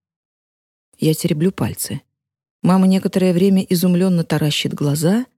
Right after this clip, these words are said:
затем хмурится и говорит: «У тебя все еще горячка, Элиза. Я немедленно пошлю Хэтти за доктором Коллинзом».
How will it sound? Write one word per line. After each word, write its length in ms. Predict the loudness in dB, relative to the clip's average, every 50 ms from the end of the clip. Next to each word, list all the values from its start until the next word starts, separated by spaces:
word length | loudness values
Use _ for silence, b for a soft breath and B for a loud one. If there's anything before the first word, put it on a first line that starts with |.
| _ _ _ _ _ _
затем 460 | -2 2 2 2 0 0 0 -2 -2
хмурится 800 | -2 0 0 2 2 4 2 2 0 -4 -6 -4 -2 -2 -2 -4 -8 _
и 120 | -4 -2 0
говорит: 600 | 0 0 0 -2 -4 -4 -6 -12 _ -20 _ _ _ _ _ _ _ _ _ _ _ _ _ _ _ _ _ _
«У 80 | -8 -8
тебя 300 | -4 -4 -2 0 0 0
все 200 | 0 -2 -2 -2
еще 280 | 0 0 -2 -2 -2 0
горячка, 580 | 0 0 2 0 0 -2 -4 -4 -2 -2 -2
Элиза. 400 | 0 -2 -2 -2 -2 -2 -4 -4 -8 _ _ _ _ _ _ _ _ _ _ _
Я 220 | 0 2 2 4
немедленно 760 | 4 4 4 6 4 4 4 2 0 0 0 2 2 0 0
пошлю 360 | -2 -4 -4 -2 -2 -4 -4
Хэтти 380 | -2 -2 -2 -2 -2 -2 -4 -2
за 140 | 0 0 -2
доктором 560 | 0 -2 -2 -2 -2 _ -2 0 0 -2 -4
Коллинзом». 720 | -2 -2 0 0 2 0 -2 -2 0 -2 -2 -4 -4 -8